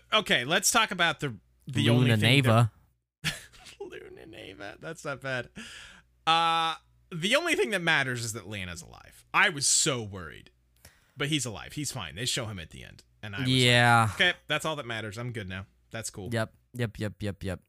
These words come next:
Speaker 2: Yeah, it's, it's funny. Like, it's not so much like the One Piece problem where it's like, "Ah, they're scared to do it." 'Cause, like, I would've been fucking upset had they done it. <laughs>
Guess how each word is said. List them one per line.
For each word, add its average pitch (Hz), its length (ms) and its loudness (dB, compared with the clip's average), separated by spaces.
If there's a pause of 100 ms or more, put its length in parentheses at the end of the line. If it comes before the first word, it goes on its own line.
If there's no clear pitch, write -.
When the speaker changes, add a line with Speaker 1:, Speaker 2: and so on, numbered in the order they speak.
Speaker 2:
Yeah, 139 220 4
it's, 156 240 -2
it's - 200 -6
funny. 147 300 2
Like, 120 220 0
it's 143 220 -4
not 190 260 0
so 170 240 -2
much 151 260 -4
like 131 220 -4
the 113 120 -2
One 104 260 -2
Piece - 420 -4 (800)
problem 131 480 4
where 120 100 4
it's 107 140 0
like, 107 200 -4
"Ah, 151 200 2
they're 147 140 -2
scared 147 380 2
to 135 60 -2
do 135 280 2
it." 127 180 -2 (1000)
'Cause, 135 260 4
like, 113 200 2
I 120 120 8
would've 123 160 6
been 107 120 4
fucking 110 560 0
upset 101 380 0
had 107 220 -2
they 104 120 -4
done 113 240 -4
it. 139 200 -6
<laughs> - 60 0